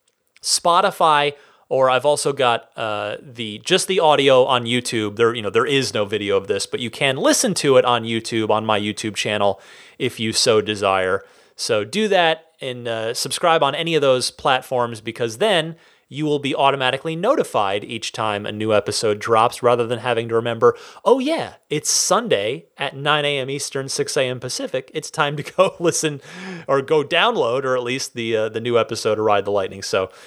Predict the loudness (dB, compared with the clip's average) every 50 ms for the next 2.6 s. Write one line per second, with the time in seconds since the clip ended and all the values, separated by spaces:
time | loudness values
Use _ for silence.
0 | -20 -14 -6 -2 -2 0 0 0 2 4 4 6 6 6 4 4 2 2 0 -2
1 | -4 -4 0 2 2 2 2 2 0 0 -2 -4 -6 -8 -6 -4 -4 -6 -6 -4
2 | -2 -2 0 2 2 4 4 6 6 4 4 2